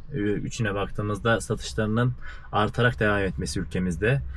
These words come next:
E, gerek Chery'nin benzinli modelleriyle iyi bir ivmelenme yakalaması ve, e, Manisa ve, e, Samsun'da B Y D ve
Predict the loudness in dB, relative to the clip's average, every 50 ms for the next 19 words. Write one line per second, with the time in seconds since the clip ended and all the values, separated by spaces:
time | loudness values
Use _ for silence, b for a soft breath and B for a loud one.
0 | B B B B B -2 0 2 4 4 4 2 0 0 0 2 2 4 4 4
1 | 4 4 2 2 0 0 2 2 2 2 2 2 4 4 4 4 4 4 4 4
2 | 4 4 4 4 4 4 4 4 2 2 0 0 2 2 2 2 0 0 0 0
3 | 0 0 0 0 0 2 2 2 4 4 4 2 2 0 0 0 0 -2 -2 -2
4 | 0 2 2 2 0 B B B B B B B B -4 -2 0 0 0 0 0
5 | 0 2 2 2 2 4 4 4 6 4 4 2 2 -2 -4 -6 -4 -2 0 0
6 | 0 0 0 0 0 0 0 -2 -2 0 2 2 2 2 0 -2 0 2 4 4
7 | 4 4 4 2 4 4 2 2